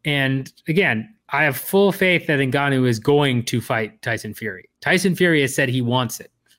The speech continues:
Once Ngannou is healed up and his contract is up, you best believe they're doing that fight. 'Cause Fury has officially retired from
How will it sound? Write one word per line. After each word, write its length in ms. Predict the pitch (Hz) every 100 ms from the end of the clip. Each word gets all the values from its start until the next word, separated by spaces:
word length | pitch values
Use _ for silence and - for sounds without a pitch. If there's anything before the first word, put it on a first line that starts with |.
| _
Once 480 | 123 139 165 - - _ _ _ 151
Ngannou 380 | 156 156 143
is 80 | 135
healed 260 | 165 165 147
up 220 | 151 123 -
and 80 | 127
his 140 | 120
contract 480 | - 147 147 131 131
is 100 | 120
up, 300 | 120 98 _ _
you 240 | 139 131 131 120
best 260 | 165 160 -
believe 300 | 147 135 117
they're 100 | 120
doing 240 | 117 110
that 160 | 98 98
fight. 220 | - - _ _ _ _ _ _ -
'Cause 180 | 123
Fury 300 | - 147 147
has 180 | 131 131
officially 400 | 123 147 123 131
retired 460 | 117 117 190 180 160
from 240 | 143 113